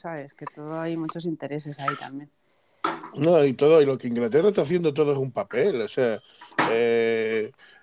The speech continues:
Speaker 2: todo lo que están haciendo es, es, es puro,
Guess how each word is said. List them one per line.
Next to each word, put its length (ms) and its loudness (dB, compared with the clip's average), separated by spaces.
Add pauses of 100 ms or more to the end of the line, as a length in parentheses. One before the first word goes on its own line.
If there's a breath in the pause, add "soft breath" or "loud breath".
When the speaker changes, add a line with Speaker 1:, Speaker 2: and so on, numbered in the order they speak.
(180 soft breath)
Speaker 2:
todo 220 2
lo 120 4
que 60 -4
están 180 -2
haciendo 340 0
es, 280 2
es, 340 -2
es 200 0
puro, 600 2